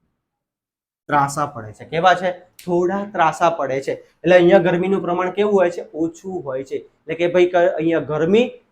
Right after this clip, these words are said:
અને ઠંડી બંનેનું પ્રમાણ કેવું હોય છે? સરખું હોય છે. નહીં તો ગરમી વધારે, નહીં તો ઠંડી વધારે. બંનેનું પ્રમાણ કેવું આપણને જોવા મળે છે? સરખું જોવા મળે છે. એટલે કે અહીંયા નહીં તો વધારે ગરમી અને ઠંડી જોવા મળે છે.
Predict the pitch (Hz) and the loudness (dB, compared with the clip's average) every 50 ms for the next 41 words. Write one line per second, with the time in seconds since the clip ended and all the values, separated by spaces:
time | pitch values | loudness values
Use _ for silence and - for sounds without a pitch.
0 | _ _ 196 202 208 196 - - 202 202 202 202 180 - - - - _ 156 165 | _ _ 4 6 6 6 4 4 2 2 4 4 4 4 2 0 -6 _ 0 0
1 | 175 170 170 180 196 190 185 170 175 175 175 175 170 - 190 202 202 196 190 196 | 2 2 2 0 0 -2 -2 -2 -2 -2 -2 -2 0 2 2 4 4 4 2 0
2 | 196 - - - 156 151 156 - - 175 165 156 156 160 156 156 147 127 123 139 | -4 -8 -8 -8 -8 -8 -6 -6 -4 -4 -2 0 0 -2 -2 -2 -4 -4 -2 -4
3 | 147 147 147 160 147 135 135 135 131 135 165 185 190 202 196 190 190 190 214 220 | -4 -4 -2 -2 -2 0 0 0 0 2 2 2 4 4 4 4 4 4 4 2
4 | 214 - - _ _ 175 185 180 180 180 180 208 240 226 - - _ - 262 269 | -2 -6 -12 _ _ 0 0 0 2 2 2 2 0 0 -4 -8 _ 0 0 2
5 | 254 247 226 208 - 175 170 160 156 156 165 170 165 175 185 190 185 180 175 175 | 2 2 2 4 4 4 2 2 0 0 0 0 0 0 0 0 -2 -2 -4 -2
6 | 180 180 180 180 185 196 214 202 196 185 180 - 196 196 202 175 156 185 185 185 | -2 -2 -2 0 0 2 4 4 4 4 4 2 0 -2 -2 0 0 0 0 0
7 | 185 185 185 190 175 - 156 151 147 143 - _ 180 190 160 135 143 135 139 156 | -2 -6 -10 -12 -14 -8 -6 -6 -6 -6 -8 _ -6 -6 -6 -6 -6 -2 0 0
8 | 165 160 131 120 120 120 131 160 208 254 254 - - _ _ _ - - 151 - | 0 0 -2 -6 -6 -2 0 2 2 2 2 -2 -8 _ _ _ -16 -14 -14 -14
9 | - _ _ _ 170 190 196 202 196 190 190 196 190 190 185 185 180 208 185 170 | -16 _ _ _ 2 4 6 6 6 6 6 6 6 4 4 2 2 2 2 4
10 | 175 170 175 175 175 139 139 160 165 185 214 240 254 254 - - _ _ 165 190 | 6 8 8 6 6 4 2 2 2 4 4 4 2 0 -4 -12 _ _ -2 -2
11 | 208 202 202 202 214 208 208 180 202 202 202 202 202 196 196 196 196 | -2 0 0 0 0 0 2 2 4 4 4 4 2 0 -2 -4 -6